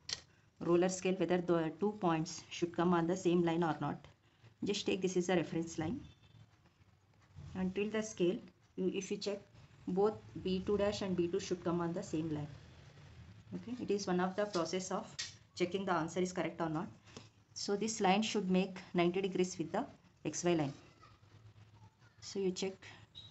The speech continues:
at this line, this is showing ninety degrees. Okay, so this is making ninety degrees. Whatever we did, the answer, it is, it will give the correct values. Okay, these are the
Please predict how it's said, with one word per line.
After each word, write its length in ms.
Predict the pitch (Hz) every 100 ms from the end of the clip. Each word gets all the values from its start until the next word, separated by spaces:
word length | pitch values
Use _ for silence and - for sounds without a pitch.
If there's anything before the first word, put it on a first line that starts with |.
| -
at 140 | - 170
this 280 | 185 - -
line, 300 | 180 160 226 - - - - -
this 180 | 175
is 100 | 175
showing 320 | 180 170 180 269
ninety 260 | 156 143
degrees. 420 | 156 - 139 - - - -
Okay, 200 | 175 - - - - - - - -
so 160 | -
this 220 | 175 170 180
is 160 | 170
making 280 | 160 147 214
ninety 280 | 175 151 160
degrees. 420 | 147 143 - - - -
Whatever 340 | 170 190 196 - - - - - -
we 100 | 170
did, 300 | 165 180 - - - -
the 120 | - 160
answer, 240 | 160 196
it 180 | 214 170
is, 180 | 175 180
it 160 | 165 165
will 140 | 160
give 160 | 160 160
the 80 | 208
correct 260 | 165 156
values. 540 | 156 151 143 139 - - - - - - - -
Okay, 140 | - -
these 260 | 175 190 190
are 80 | 175
the 180 | 196